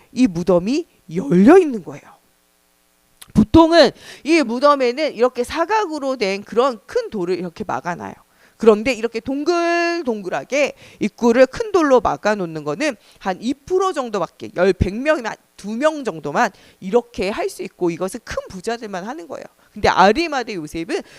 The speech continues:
큰 부자였기 때문에 자기를 위하여, 자기 집을 위하여 예비되어진 무덤에 예수님을 모셨던 거예요. 그런데 이 커다란 돌이 대골대골대골 굴러서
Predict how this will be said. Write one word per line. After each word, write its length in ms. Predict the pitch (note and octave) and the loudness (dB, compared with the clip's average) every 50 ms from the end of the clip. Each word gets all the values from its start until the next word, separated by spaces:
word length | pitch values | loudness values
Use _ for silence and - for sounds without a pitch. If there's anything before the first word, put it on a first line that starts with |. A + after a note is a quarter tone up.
| - _ _ | -20 _ _
큰 120 | - - B4+ C5+ B4 | -4 -2 -2 -2 -2
부자였기 520 | A#3+ G#3+ G3+ A#3 B3 A#3+ G#3+ F#3 _ - F#3+ | -6 -12 -6 -4 -2 -2 -2 -4 _ -10 -16
때문에 460 | _ - F#3 E3+ F3+ G3 A#3+ A3+ A2 | _ -8 -8 -6 -6 -6 -6 -6 -8
자기를 580 | - - - G#3 A3+ A3+ E4+ F#4 E4 E4+ D#4+ | -8 -6 -4 -4 -2 0 0 -2 -2 -2 -4
위하여, 280 | C#4 B3+ A#3+ A#3 A#3 A3+ | -2 -2 0 0 0 -2
자기 340 | A3 - - G3 A3 D4 F4+ | -4 -8 -8 -8 -6 -6 -6
집을 340 | F4 - E4+ B3+ C#4 C4 A3 | -6 -6 -8 -8 -8 -8 -6
위하여 380 | F3+ F3+ D#3+ D#3+ E3 A3+ B3+ G#3+ - _ - - - - - | -4 -2 -2 0 0 0 -2 -2 -4 _ -20 -20 -20 -20 -6
예비되어진 880 | - G3 G#3 A3 A#3 G3 D4 D#4 D#4 B3 B3+ G#3+ F#3+ F#3 F3 E3 E3+ E3 C3+ | 2 4 4 4 4 2 0 -2 0 0 0 0 0 -2 -4 -8 -14 -18 -18
무덤에 480 | C3 C3+ - C#3+ C3+ D#3+ G#3+ A3+ E3+ - _ _ _ _ | -18 -14 -14 -12 -10 -8 -8 -10 -10 -12 _ _ _ _
예수님을 560 | - D3+ D#3+ E3 - F3+ E3 D#3 D3 D#3 D#3 C#3+ D3 | -14 -12 -12 -12 -14 -18 -18 -16 -16 -16 -18 -18 -18
모셨던 520 | D3+ D3 E3 - B3 - _ - A3+ F3+ | -16 -16 -14 -14 -16 -16 _ -18 -18 -18
거예요. 180 | - - - _ _ _ _ _ _ _ - - - - | -20 -20 -20 _ _ _ _ _ _ _ -20 -20 -20 -10
그런데 320 | - A#3+ D#4 E4 E4 F4 C4+ | -4 -2 -2 -2 -2 -2 -6
이 240 | - D#4 F4+ G4 G#4+ | -4 -4 -4 -4 -6
커다란 1080 | - - - - - C5+ C#5 C#5 C#5+ C#5+ D5 D5 D5 D5 C#5+ C5+ - D#4+ D4+ D4+ D#4 E4 | -6 -12 -16 -8 -2 2 4 4 6 6 6 8 8 6 6 6 6 6 6 6 2 0
돌이 340 | A#3+ G3+ F3 G#3+ C4+ B3 - _ _ _ | -6 -8 -6 -4 -6 -6 -6 _ _ _
대골대골대골 840 | - - G3+ G#3 E4 F4+ E4 F4 F4 D#4 E4+ E4 D#4 D4+ C#4+ C4+ C4 | -8 -8 -6 -4 -4 -4 -2 -2 -4 -4 -4 -6 -4 -4 -4 -4 -4
굴러서 580 | C4 - A#3+ F#3 E3+ F3 G3 C#4+ D#4+ D#4+ C4 - | -6 -6 -10 -8 -8 -8 -6 -4 -4 -4 -4 -4